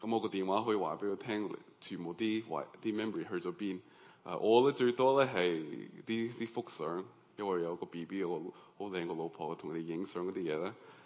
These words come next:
啲錄音，錄嗰啲 video 乜都有啦。咁你知我個用，我個電話係用嚟最多係咩？其實咁影相嗰啲嘢。不過如果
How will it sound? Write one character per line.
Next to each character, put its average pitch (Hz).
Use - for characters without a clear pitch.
啲 98
錄 78
音， 101
錄 90
嗰 110
啲 110
video 101
乜 98
都 107
有 87
啦。 104
咁 107
你 107
知 120
我 101
個 101
用， 87
我 95
個 98
電 85
話 90
係 92
用 85
嚟 80
最 98
多 110
係 87
咩？ 110
其 90
實 92
咁 101
影 90
相 95
嗰 104
啲 98
嘢。 78
不 202
過 185
如 127
果 160